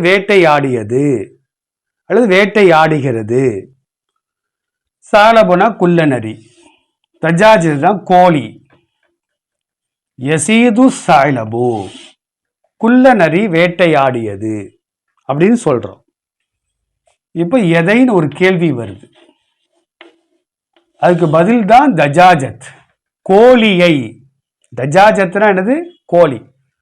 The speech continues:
தீக்குனா சேவல். அப்ப கோழியை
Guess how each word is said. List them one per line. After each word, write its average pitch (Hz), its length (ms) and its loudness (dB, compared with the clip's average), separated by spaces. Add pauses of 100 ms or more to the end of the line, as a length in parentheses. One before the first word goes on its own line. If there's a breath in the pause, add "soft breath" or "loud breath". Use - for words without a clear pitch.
(480)
தீக்குனா 226 480 0 (140)
சேவல். 170 420 0 (2000)
அப்ப 214 140 -2 (220)
கோழியை 170 600 0